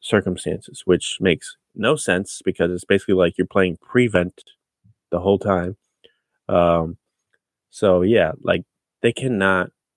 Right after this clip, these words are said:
<laughs> like, this is, this is the perfect opportunity to be like, for Kevin O'Connell to be like, "Just play press or play man more this week. This is a great opportunity to see if it works. If it doesn't work,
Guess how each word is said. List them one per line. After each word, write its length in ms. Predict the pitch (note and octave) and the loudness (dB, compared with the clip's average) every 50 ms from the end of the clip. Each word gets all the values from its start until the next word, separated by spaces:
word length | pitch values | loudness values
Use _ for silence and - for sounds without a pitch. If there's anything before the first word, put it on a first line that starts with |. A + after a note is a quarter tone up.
| _ - | _ -4
<laughs> 1120 | - - - - - _ _ _ _ _ _ _ _ _ _ _ _ _ _ _ _ - | -4 -4 -4 -6 -14 _ _ _ _ _ _ _ _ _ _ _ _ _ _ _ _ -2
like, 160 | A2+ G2 F#2+ | -2 -2 2
this 180 | - B2+ B2+ - | 2 2 2 4
is, 160 | C#3+ C3+ B2+ | 0 0 2
this 200 | - D3 D#3 - | 0 -2 0 0
is 100 | F#3+ F3 | 0 0
the 100 | - F3+ | 0 -2
perfect 500 | - - - E3 D#3 D#3 - E3+ F3 - | -2 -2 -2 -2 0 0 0 -2 0 2
opportunity 500 | D3+ C3 B2 - A#2 - B2+ A#2 G#2 G2 | 0 0 0 -2 0 0 2 2 2 2
to 60 | G2+ F#2+ | 0 2
be 120 | G2+ G2 | 2 4
like, 320 | G2 F#2 F2 F2 - - _ _ _ _ _ _ _ | 4 4 2 2 -2 -10 _ _ _ _ _ _ _
for 100 | - A2+ | -8 -6
Kevin 220 | - B2 A2+ A2+ A2 | 0 2 2 2 2
O'Connell 280 | - - G#2 G#2+ G#2+ | 2 2 0 2 2
to 40 | G2+ | 2
be 60 | G2+ | 2
like, 200 | G2 F#2 F2 - _ _ _ _ _ _ | 2 2 2 0 _ _ _ _ _ _
"Just 260 | - D#3 F#3 - - _ _ _ _ _ _ _ _ _ _ - | -2 -2 -2 -2 -8 _ _ _ _ _ _ _ _ _ _ -2
play 300 | - B2 A#2+ E3 F3+ - _ _ _ _ _ - | 2 2 4 4 2 0 _ _ _ _ _ -12
press 420 | - - F#3+ F3+ E3+ G3 - - - | -4 0 2 2 2 0 -2 0 -2
or 60 | G#2 | -2
play 360 | - - - B2 D3 E3+ F#3 F3+ | -2 0 0 0 2 2 0 0
man 500 | F3+ F3 E3+ D3+ C3 B2 A#2 C3+ D#3+ E3+ _ _ _ _ _ _ - | 0 0 2 4 4 4 2 2 0 -4 _ _ _ _ _ _ -6
more 460 | B2+ C#3+ D#3 C#3 A2+ G#2 A#2 C3+ - _ _ - | -2 0 2 2 2 2 0 -4 -6 _ _ -2
this 220 | C#3 D#3 - - | -2 -2 -2 0
week. 360 | - A#2+ A2+ C3+ C#3+ _ _ _ _ _ _ _ | 0 2 2 2 0 _ _ _ _ _ _ _
This 180 | - C3 C3 - | 2 2 2 2
is 100 | C3 A2+ | 0 0
a 60 | A2 | 0
great 240 | G2+ A2+ A2+ A#2 C#3 | 0 2 2 2 2
opportunity 480 | D3+ D3 - C#3+ C3 - D3 C#3+ C#3 C3 | 0 -2 -4 -8 -4 -2 0 0 2 0
to 80 | B2+ B2 | 0 -2
see 180 | - - D3 | -2 -2 -2
if 120 | D3 - F3+ | 0 2 0
it 60 | F3 E3+ | 0 2
works. 600 | E3 C3 C3 E3 _ - - - - - - _ _ _ _ _ _ _ _ _ - | 4 2 2 2 _ -8 -12 -10 -10 -10 -14 _ _ _ _ _ _ _ _ _ -4
If 160 | - B2+ - | -4 -2 -2
it 80 | D3+ C#3 | -4 0
doesn't 320 | - D#3+ D#3 E3 F3 E3+ | 0 0 0 0 -4 -2
work, 220 | C3 A#2+ C#3 E3+ | 0 0 0 0